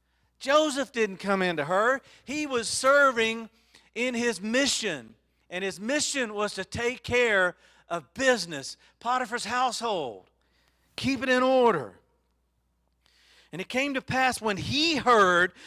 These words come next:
that I lifted up my voice and cried, he left his garment with me, and he fled, and he got him out."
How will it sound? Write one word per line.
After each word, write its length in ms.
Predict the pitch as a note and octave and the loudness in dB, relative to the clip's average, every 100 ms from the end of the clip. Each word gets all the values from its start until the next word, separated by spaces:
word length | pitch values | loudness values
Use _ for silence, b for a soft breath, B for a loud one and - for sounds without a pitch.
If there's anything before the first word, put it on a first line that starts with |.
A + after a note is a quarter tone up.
| B | B
that 100 | D3 | -2
I 140 | D#3+ D#3+ | 0 4
lifted 340 | A#3+ - B3+ | 4 4 0
up 120 | G#3+ | -2
my 260 | F#3+ B3+ C4 | 0 0 0
voice 320 | G#3+ A3+ G#3 | 2 2 2
and 120 | G#3 | -4
cried, 520 | - A#3+ B3+ A#3+ G#3+ - b b - | -2 2 4 6 4 0 b b -12
he 100 | F3 | 2
left 240 | A#3+ C4 | 4 4
his 160 | C4 E3+ | 0 -2
garment 480 | B3+ C4+ C4+ G#3+ | 0 2 2 2
with 140 | F3+ F3+ | -2 -2
me, 180 | F#3+ F#3+ | -4 -4
and 100 | F3 | -6
he 80 | |
fled, 380 | E3+ - C4+ B3+ | -8 -2 2 2
and 140 | A3 G3+ | 0 -4
he 40 | |
got 220 | F#3 A3+ | -2 -2
him 140 | G#3+ G#3 | -2 -8
out." 260 | F#3+ A2 | -12 -14